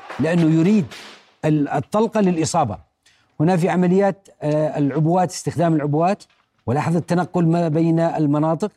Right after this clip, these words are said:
ما بين ال-، البنايات، التكتيكات وعمليات الرصد، ولاحظ عملية الوقوف أو الاستناد وعملية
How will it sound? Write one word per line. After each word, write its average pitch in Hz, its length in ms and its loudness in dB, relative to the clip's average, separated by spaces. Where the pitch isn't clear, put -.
ما 120 140 -4
بين 147 220 0
ال-، 151 260 0
البنايات، 156 760 0
التكتيكات 165 840 -2
وعمليات 143 540 0
الرصد، 175 320 -4
ولاحظ 160 360 0
عملية 160 600 0
الوقوف 165 580 -2
أو 156 160 0
الاستناد 165 540 0
وعملية 160 420 0